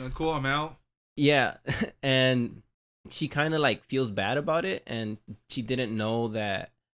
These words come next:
Speaker 2: he didn't like his curse. H-, she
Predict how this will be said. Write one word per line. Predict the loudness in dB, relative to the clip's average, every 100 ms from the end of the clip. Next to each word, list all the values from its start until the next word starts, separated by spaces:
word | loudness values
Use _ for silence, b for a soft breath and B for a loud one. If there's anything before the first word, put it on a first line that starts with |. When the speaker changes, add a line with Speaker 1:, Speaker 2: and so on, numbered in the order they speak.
| _ _
Speaker 2:
he | -6 -2 2 2 2 0 0 -2 -6 -12 _ _ _
didn't | -2 -2 -2
like | -4 -6
his | -8 -8
curse. | -4 -4 -4 -12 _ _ _ -18
H-, | -16
she | -8 -2